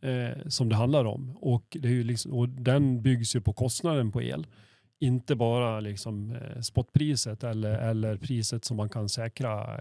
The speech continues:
kontrakt för, utan det är, det är ju liksom hela kostnaden då.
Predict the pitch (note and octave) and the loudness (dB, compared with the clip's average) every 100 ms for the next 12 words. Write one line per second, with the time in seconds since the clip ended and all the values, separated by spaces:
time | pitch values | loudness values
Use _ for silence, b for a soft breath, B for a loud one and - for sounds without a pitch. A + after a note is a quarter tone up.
0 | A#2+ A#2+ A2 F3 - - D3+ B2+ B2 A2+ | -6 -4 -2 -2 -4 -10 -10 -4 -2 -2
1 | A2 A2+ A#2 B2 A2+ G#2 G2+ A#2 D#3 - | -2 -2 0 0 0 -2 -4 -2 -4 -6
2 | A#2+ - - - | -6 -8 -10 -12